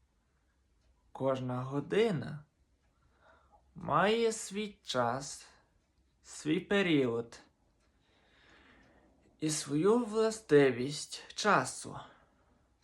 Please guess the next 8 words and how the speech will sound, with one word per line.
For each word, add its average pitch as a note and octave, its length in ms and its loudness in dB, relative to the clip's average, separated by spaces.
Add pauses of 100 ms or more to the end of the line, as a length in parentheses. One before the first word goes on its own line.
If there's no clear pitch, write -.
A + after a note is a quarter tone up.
(1900)
Так A#3 220 0
само, B2 680 -2 (1600)
наприклад, D#3+ 800 0 (1600)
взяти F#3+ 440 2
книжку, E3+ 680 0 (2000)
нам F3 360 -2
це A3+ 240 4
займе E3 640 -2